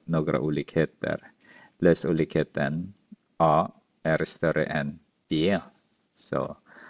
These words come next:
A är större än B. Det betyder att, om jag skulle visa med överstrykningspenna, den vi pratar om, den. Det här är ju A.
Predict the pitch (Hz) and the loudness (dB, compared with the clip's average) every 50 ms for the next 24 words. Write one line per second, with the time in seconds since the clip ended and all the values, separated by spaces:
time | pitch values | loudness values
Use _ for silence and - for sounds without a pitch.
0 | - - - - - _ _ - 82 82 82 87 98 - - - 85 80 - - | -20 -20 -20 -20 -20 _ _ 0 2 4 4 4 2 2 0 0 0 0 0 -2
1 | - - - - - 82 - 80 - 78 78 76 73 76 73 65 69 71 71 - | -4 -6 -4 -2 -2 0 0 -2 -2 -4 -6 -6 -4 -2 -2 -2 0 -2 -4 -6
2 | - _ - 90 87 85 82 76 71 69 71 76 - - - - - - _ - | -6 _ 0 2 2 2 2 4 4 4 4 4 2 0 -8 -18 -20 -20 _ -12
3 | - - - - _ _ _ _ _ - - - - - - - - - - - | -10 -8 -8 -8 _ _ _ _ _ -20 -20 -16 -14 -14 -12 -12 -12 -12 -10 -8
4 | 69 71 - - 71 73 69 67 - - - - - - _ _ _ _ _ _ | -8 -8 -10 -8 -10 -10 -8 -8 -8 -8 -8 -8 -8 -10 _ _ _ _ _ _
5 | _ - - - - - 101 98 - - _ _ _ _ _ _ _ _ _ _ | _ -20 -14 -12 -12 -12 -14 -18 -20 -20 _ _ _ _ _ _ _ _ _ _
6 | _ _ _ _ _ _ _ _ _ _ _ - 78 73 71 - - - - 82 | _ _ _ _ _ _ _ _ _ _ _ -8 -6 -4 -4 -4 -6 -8 -6 -8
7 | 73 - - - 76 71 - _ - - 73 73 73 76 - - _ _ _ _ | -8 -8 -8 -8 -8 -8 -8 _ -4 -4 -4 -4 -6 -8 -8 -12 _ _ _ _
8 | _ _ _ _ _ _ _ - - 67 71 76 80 90 90 - - - 87 82 | _ _ _ _ _ _ _ -2 0 0 0 0 -2 -4 -6 -6 -2 -2 -2 0
9 | - - - - - - - - _ _ _ _ _ _ _ _ _ _ _ _ | 0 -4 -6 -6 -8 -12 -14 -20 _ _ _ _ _ _ _ _ _ _ _ _
10 | - - - - - - _ _ _ _ _ - 80 87 95 92 85 80 67 - | -8 -6 -6 -6 -6 -12 _ _ _ _ _ -4 0 2 2 2 2 2 -2 -4
11 | - - 65 - - | -6 -6 -8 -8 -10